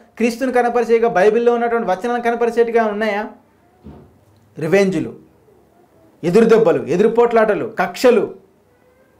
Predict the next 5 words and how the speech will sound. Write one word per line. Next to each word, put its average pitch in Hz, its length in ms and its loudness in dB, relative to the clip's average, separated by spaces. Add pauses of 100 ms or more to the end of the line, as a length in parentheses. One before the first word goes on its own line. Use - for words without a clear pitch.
(180)
అసూయలు, 240 640 2 (1120)
వ్యభిచారాలు, 233 840 2 (240)
ధనదాహము, 226 720 2
అధికార 220 400 0
దాహము. 226 600 0